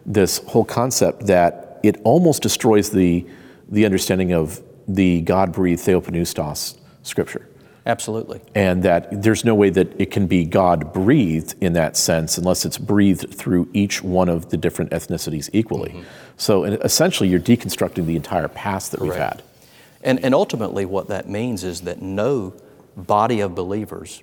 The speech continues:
Speaker 2: no individual or body of believers living at any point in time in human history
Speaker 1: Right.
Speaker 2: has ever had a full understanding of biblical truth or ever could have an understanding of biblical truth.
Speaker 1: Right.
Speaker 2: The professor I referenced earlier said that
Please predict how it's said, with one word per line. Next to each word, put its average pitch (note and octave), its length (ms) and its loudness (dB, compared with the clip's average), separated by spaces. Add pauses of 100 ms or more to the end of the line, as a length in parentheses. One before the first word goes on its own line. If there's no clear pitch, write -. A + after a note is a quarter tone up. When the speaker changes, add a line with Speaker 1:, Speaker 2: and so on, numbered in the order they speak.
Speaker 2:
no F#2 140 -6
individual G2 600 -2
or G2+ 180 -2
body A#2 360 0
of F2+ 80 -6
believers E2+ 520 -8 (120)
living A#2 380 -2
at F#2 140 -6
any B2+ 260 -4
point C3+ 300 -6
in A2+ 80 -8
time G2+ 360 -6
in F2 80 -8
human F#2 260 -8
history F2+ 420 -8
Speaker 1:
Right. D#2+ 240 -10 (220)
Speaker 2:
has G#2+ 320 -2
ever D#3 360 2
had G#2+ 540 -6
a G2+ 100 -6
full C3 300 -2
understanding G#2 760 -6
of - 120 -10
biblical G2 420 -6
truth C#3+ 380 -4
or B2 180 -4
ever C3 220 -2
could G#3+ 280 -2
have F2+ 240 -6
an F2 80 -10
understanding E2+ 520 -12
of E2+ 80 -14
biblical F2 340 -12
truth. - 300 -14 (180)
Speaker 1:
Right. E2 300 -8 (120)
Speaker 2:
The - 60 -10
professor G#2+ 440 0
I G2 40 2
referenced F#2+ 540 -6
earlier G2+ 400 -4
said F2+ 340 -6
that F2 140 -10